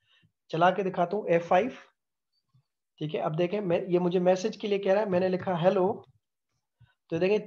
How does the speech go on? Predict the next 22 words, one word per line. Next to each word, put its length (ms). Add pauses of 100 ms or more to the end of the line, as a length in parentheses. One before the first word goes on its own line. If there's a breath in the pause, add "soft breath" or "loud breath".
(340)
सब 260
चीजें 340
प्रिंट 260
की, 80
हेलो 280
भी 100
प्रिंट 340
किया, 180
फिर 180
वन 220
टू 160
थ्री 200
प्रिंट 300
किया, 160
फिर 220
आईआईसीटी 640
प्रिंट 320
किया, 180
फिर 180
एक्सवाईजी 520
प्रिंट 300
किया। 140